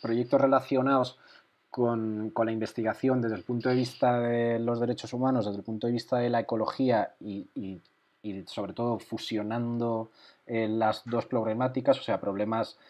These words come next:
em, o conflictos relacionados con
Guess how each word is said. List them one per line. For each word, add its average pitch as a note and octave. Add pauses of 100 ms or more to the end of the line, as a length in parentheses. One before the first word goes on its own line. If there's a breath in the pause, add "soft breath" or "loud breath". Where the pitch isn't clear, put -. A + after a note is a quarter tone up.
(200 loud breath)
em, G#2 (180)
o A2+
conflictos B2 (100)
relacionados A#2+
con A#2